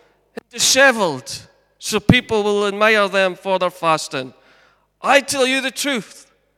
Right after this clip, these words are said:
that is the only reward they will ever get.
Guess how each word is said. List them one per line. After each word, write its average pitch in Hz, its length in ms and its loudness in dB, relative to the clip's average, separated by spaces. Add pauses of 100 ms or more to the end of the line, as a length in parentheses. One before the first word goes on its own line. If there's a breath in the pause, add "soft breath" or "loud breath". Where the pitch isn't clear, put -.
(680)
that 302 320 2
is 262 100 -4
the 294 100 -2
only 262 320 2
reward 247 720 4 (1800)
they 202 200 0
will 247 200 4
ever 240 200 2
get. 208 600 0